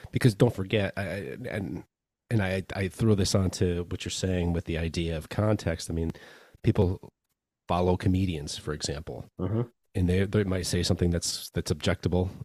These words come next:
Speaker 1: Um, and, y-, you know, he might not subscribe to those ideas, but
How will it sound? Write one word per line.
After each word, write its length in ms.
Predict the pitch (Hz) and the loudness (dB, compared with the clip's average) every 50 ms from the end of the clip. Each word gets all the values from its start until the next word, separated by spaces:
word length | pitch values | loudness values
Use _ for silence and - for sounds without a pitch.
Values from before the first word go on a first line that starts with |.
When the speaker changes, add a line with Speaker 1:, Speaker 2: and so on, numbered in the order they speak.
| - | -6
Speaker 1:
Um, 460 | 95 90 82 78 80 80 82 80 - - | -4 -2 -2 -2 -2 -4 -4 -6 -10 -8
and, 200 | 92 90 85 85 | -6 -4 -4 -4
y-, 180 | 82 78 90 - _ - - _ | -4 -6 -8 -8 _ -14 -14 _
you 140 | - - | -4 -2
know, 140 | 85 90 92 | 0 0 0
he 260 | 90 - 95 95 92 | 0 0 -2 -2 -2
might 200 | 107 101 98 92 | -2 -2 0 0
not 180 | 95 92 - - | 0 -4 -4 -6
subscribe 400 | - - - - - 95 87 87 | -10 -8 -6 -4 0 0 0 0
to 100 | - - | -2 -2
those 180 | - - 87 - | -2 -2 -2 -2
ideas, 380 | 87 85 - 113 120 110 95 | -2 -2 0 2 4 4 2
but 200 | - - 92 - | 2 0 -2 -2